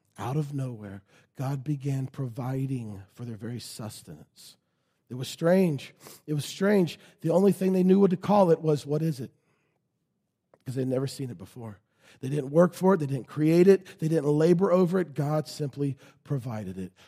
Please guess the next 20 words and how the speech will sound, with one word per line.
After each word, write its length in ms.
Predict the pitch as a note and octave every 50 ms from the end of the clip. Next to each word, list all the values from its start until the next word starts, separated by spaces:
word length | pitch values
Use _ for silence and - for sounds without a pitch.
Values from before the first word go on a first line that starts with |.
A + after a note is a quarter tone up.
| _ _
Here's 240 | _ D#3 D#3+ D#3 -
the 100 | E3 D#3+
application, 720 | D3 C#3+ - - C#3+ - - B2+ A2+ F#2+ - - - G#2
I 80 | F#2+ F#2
think. 280 | - - A2 F2 - _ _ _ _ _ _ _ _ _ _ _ _ _ _ _ _
Just 340 | - - C#3 E3 D#3+ - -
as 200 | F3 E3 D3+ -
the 140 | G#3 F#3+ _
Israelites 1200 | - F3+ F3+ D3+ A#2+ A#2+ C3 B2 G#2 G2 F2 F2 F2 G2+ - _ _ _ - - - - - - _ _ _ _ _ _ _ _ _ _ _
were 80 | - C3+
not 180 | C3+ C#3+ D3 D#3
accustomed 800 | D#3 _ - - F3+ E3+ D#3+ - - - C3+ B2+ B2+ A#2+ B2+ _ _ - _ _
towards 260 | _ - D3 C#3+ - C#3
looking 440 | C#3+ D3+ E3 D#3+ - - F3+ F3 D3+
towards 320 | - - D#3+ D#3 D3+ -
the 100 | _ -
center 480 | C3 - - - - E3 D3+ - F#3 F#3
of 200 | E3+ E3+ D#3+ D#3
the 100 | F3 E3
camp 580 | _ - - F3 E3 D3+ C#3+ C#3+ D#3 - _